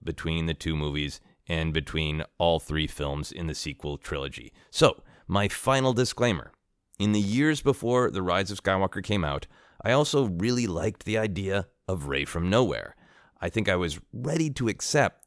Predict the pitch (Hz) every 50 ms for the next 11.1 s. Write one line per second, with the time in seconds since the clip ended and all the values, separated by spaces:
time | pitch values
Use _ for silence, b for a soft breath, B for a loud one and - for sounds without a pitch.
0 | _ - - 82 69 82 80 80 80 85 101 123 131 - 57 71 101 101 92 78
1 | 73 98 90 80 - - 110 98 95 - - - - - 80 78 78 80 85 85
2 | 85 82 78 - 82 80 87 123 156 160 - - 78 76 82 B B B B B
3 | B - 95 92 85 82 78 73 76 76 71 - - 76 69 67 71 82 - -
4 | 120 95 82 92 85 113 110 92 - - 104 101 95 104 104 107 107 104 101 90
5 | 104 98 90 - - 95 92 92 90 80 95 87 - - 76 78 80 80 80 78
6 | - - - _ _ - - 82 76 71 - 82 76 71 73 71 - - 78 76
7 | 73 76 67 65 60 - B B B B B B B - 110 120 123 127 127 98
8 | 98 92 - - - 123 110 101 98 82 71 87 110 117 127 139 135 - - 131
9 | - - 120 123 127 95 76 67 - - 90 85 85 87 82 78 85 87 92 98
10 | 104 107 110 101 - 95 90 104 95 76 87 82 85 - - - - 71 58 -
11 | -